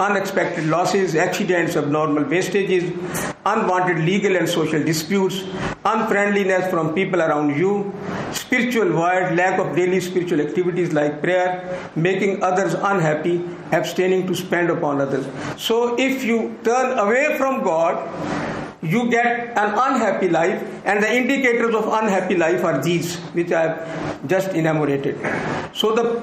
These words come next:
the principle is that there is a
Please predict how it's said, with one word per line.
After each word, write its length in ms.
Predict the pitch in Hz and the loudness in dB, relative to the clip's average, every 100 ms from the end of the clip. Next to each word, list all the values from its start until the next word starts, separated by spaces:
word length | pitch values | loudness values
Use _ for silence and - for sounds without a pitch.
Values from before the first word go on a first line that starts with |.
| - - 170 | -8 -6 -2
the 160 | 180 | 0
principle 520 | - 277 277 277 262 247 | 0 2 2 2 2 2
is 260 | 262 - - - - - - | 2 -2 -6 -8 -6 -8 -8
that 600 | 143 196 214 214 - - - - - - - | -2 0 2 0 -4 -8 -8 -6 -6 -8 -4
there 240 | 185 226 | 0 2
is 280 | 247 254 240 - - - - 151 - - | 2 0 -4 -6 -8 -6 -6 -6 -8 -10
a 80 | - | 0